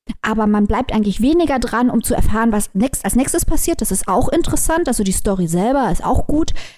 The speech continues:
Aber ich bin eigentlich hauptsächlich dran geblieben, um noch mehr Leute kennenzulernen und deren Gedanken zu folgen,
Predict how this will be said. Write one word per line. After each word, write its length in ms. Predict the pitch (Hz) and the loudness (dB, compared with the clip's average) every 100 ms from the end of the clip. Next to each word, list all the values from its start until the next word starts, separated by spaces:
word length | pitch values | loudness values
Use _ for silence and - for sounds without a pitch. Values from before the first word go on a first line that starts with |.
| - - | -10 -2
Aber 280 | 208 220 - | 0 2 2
ich 100 | - | 2
bin 120 | 269 | 2
eigentlich 340 | 247 285 262 233 | 2 2 2 2
hauptsächlich 380 | 269 247 233 - | 2 2 0 0
dran 280 | 196 233 | 0 2
geblieben, 520 | 233 - 202 196 220 - | 2 0 0 2 2 2
um 380 | 233 226 226 | 2 4 4
noch 160 | 226 233 | 4 4
mehr 120 | 247 | 2
Leute 200 | 226 233 | 2 0
kennenzulernen 640 | - 220 214 - 208 190 196 | 0 0 0 0 -2 0 0
und 140 | 196 | 0
deren 160 | 196 202 | 0 -2
Gedanken 480 | 208 180 247 240 226 | -2 -4 -2 -2 0
zu 140 | - | 0
folgen, 600 | - - 220 226 220 220 | 0 0 2 2 2 0